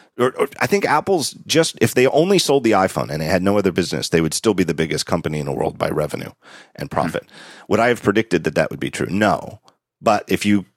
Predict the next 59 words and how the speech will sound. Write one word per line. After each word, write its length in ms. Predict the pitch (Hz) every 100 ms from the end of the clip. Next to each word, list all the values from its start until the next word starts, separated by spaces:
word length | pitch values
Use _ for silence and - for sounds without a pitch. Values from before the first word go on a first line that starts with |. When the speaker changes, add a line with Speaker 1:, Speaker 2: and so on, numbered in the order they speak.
| _
Speaker 1:
told 260 | - 123 147
me 220 | 107 82 -
I'm 200 | 98 98
from 280 | - 104 95
the 60 | 82
future 540 | - 107 - 76 71
and 140 | - 80
that 160 | 80
is 160 | 110 147
true, 280 | - 92 78
I 140 | 82
would 140 | 85 80
have 140 | 76
believed 260 | 78 90 -
it. 140 | -
I 80 | -
would 100 | 76
have 80 | 73
said, 180 | 80 78
"Yeah, 120 | 73
this 220 | 85 78
is 80 | 78
so 220 | - 92
amazing 480 | 87 82 80 78 76
that 140 | 78 78
I 80 | 78
c-, 160 | - -
I 100 | 95
can 160 | 113
believe 340 | 92 87 90 82
that 120 | 76
that's, 320 | 73 76 - - _ _ _ _ _
that 140 | 87 80
it's 140 | 71
going 160 | 82 78
to 80 | 71
be 100 | 73
that 220 | 78 - _
big." 240 | - - - _ _ _ _
Speaker 2:
Yeah. 300 | 113 104 - - _ _
I 100 | -
mean, 200 | 147 135
I've 140 | 131 110
told, 360 | 139 123 110
well, 200 | 98 85
I've 120 | 82 -
told 200 | 98 92
you 140 | 104
this 160 | 90 -
story 320 | - 53 67 -
before, 320 | 73 - 67
and 80 | 85
I'm 120 | 78
sure 220 | - 95
I've 100 | 90
said 200 | - 85
it 100 | 73
before, 240 | - - 71
but 260 | - -